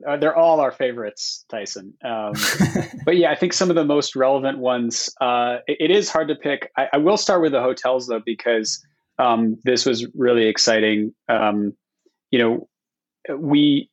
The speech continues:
Speaker 1: exactly as I mentioned earlier, a lot of, you know, you recognize the name on the sign, but because, uh, a lot of these hotels are franchise deals, they don't get parent credit. So, um, we have a, a series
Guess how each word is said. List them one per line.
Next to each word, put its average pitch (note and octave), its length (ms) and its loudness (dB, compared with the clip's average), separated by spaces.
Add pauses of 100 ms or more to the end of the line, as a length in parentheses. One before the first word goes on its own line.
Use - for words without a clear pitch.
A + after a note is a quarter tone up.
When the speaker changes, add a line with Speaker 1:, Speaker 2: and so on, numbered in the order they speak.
(160)
Speaker 1:
exactly C3+ 500 0
as C3 100 2
I B2+ 60 4
mentioned A#2 560 0 (120)
earlier, C3 540 4
a A2 120 2
lot A#2+ 160 2
of, C3 80 -2
you A2+ 80 0
know, A2 100 0
you A2 160 -2
recognize A#2+ 460 0
the A#2 60 0
name A#2 160 2
on A2 100 2
the G#2+ 100 -2
sign, A#2 540 2
but A2 260 0 (260)
because, A#2+ 300 0 (240)
uh, A2 180 2
a A2 60 2
lot A2+ 140 2
of A2 40 -2
these G#2+ 140 -2
hotels G#2+ 400 0
are G#2+ 120 0
franchise C#3 460 2
deals, G#2+ 280 0
they A2 80 2
don't G#2+ 200 -2
get G#2 200 0 (120)
parent G2+ 280 -2 (100)
credit. - 360 -4
So, G#2+ 380 0 (460)
um, G#2+ 500 2
we A#2 140 2
have A2+ 220 0
a, G#2+ 240 4 (340)
a A2 80 0
series D#3 720 2